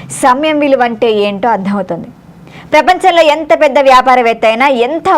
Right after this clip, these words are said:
ఉన్నత పదవిలో ఉన్నవాడైనా సరే, దేవుడి దగ్గరకు వెళ్ళినప్పుడు యాచకుడినే అనే భావన కలగాలి. కానీ ఇప్పట్లో చూస్తే ఆ భావన నెమ్మదిగా కనుమరుగవుతోంది, అయిపోయింది కూడా. ఇటీవల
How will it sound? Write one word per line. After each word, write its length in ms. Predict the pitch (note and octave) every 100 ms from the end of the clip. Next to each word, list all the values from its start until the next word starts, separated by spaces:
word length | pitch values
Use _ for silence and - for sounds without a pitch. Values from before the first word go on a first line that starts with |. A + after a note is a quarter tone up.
| C4+
ఉన్నత 280 | C4 C#4
పదవిలో 420 | D4 C4 A3+ A#3 A3
ఉన్నవాడైనా 680 | G#3 A#3 A#3+ A3+ G#3 G3
సరే, 300 | G3 G#3+ A3+
దేవుడి 520 | B3 G#3 A#3 D4+ E4+ C4+
దగ్గరకు 460 | C4 A3 A3+ A3
వెళ్ళినప్పుడు 720 | G3+ F#3+ G3 F#3+ F#3 A#3+ E4 - - - A3
యాచకుడినే 880 | G#3+ G#3+ B3 C#4 D4+ D4 B3+ A#3 C4
అనే 280 | A3+ A#3
భావన 420 | A3+ F#3 F#3+ A3 B3+
కలగాలి. 440 | G#3 F3 F3+ - - _ _ _ - - - D#4
కానీ 220 | E4 F4
ఇప్పట్లో 420 | - D#4+ D#4 D4+ D4+
చూస్తే 220 | C#4 -
ఆ 60 | D4
భావన 380 | B3+ A#3+ B3 B3+
నెమ్మదిగా 720 | A3+ G3+ A#3+ C#4 D4 B3+ C4+
కనుమరుగవుతోంది, 1000 | C4+ A#3+ G#3+ A#3 A#3+ A#3 A3 A3 G#3+ C#4
అయిపోయింది 440 | G#3+ G#3+ C4 B3
కూడా. 240 | B3+ C4+ - - - - - - - - -
ఇటీవల 360 | A#3+ D4 D4